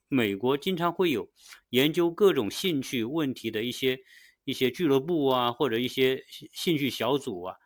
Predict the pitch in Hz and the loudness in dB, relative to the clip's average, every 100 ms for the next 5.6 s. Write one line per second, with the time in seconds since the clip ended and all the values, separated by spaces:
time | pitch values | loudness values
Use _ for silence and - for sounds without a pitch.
0 | _ _ 208 214 151 151 175 139 107 135 | _ _ -6 2 4 4 2 0 0 -4
1 | 95 _ _ - 98 110 - 127 107 175 | -4 _ _ -10 -8 -8 -6 -4 -4 -4
2 | 214 - 262 262 117 - - 147 101 110 | -6 -2 0 2 0 -6 -8 -6 -4 -6
3 | 82 92 92 92 98 95 87 - - - | -6 -8 -10 -8 -8 -8 -10 -16 -10 2
4 | 208 190 - _ - - 143 170 247 156 | 2 2 -6 _ -20 -4 -2 2 2 2
5 | 104 98 113 - 160 | 0 0 -4 -2 -4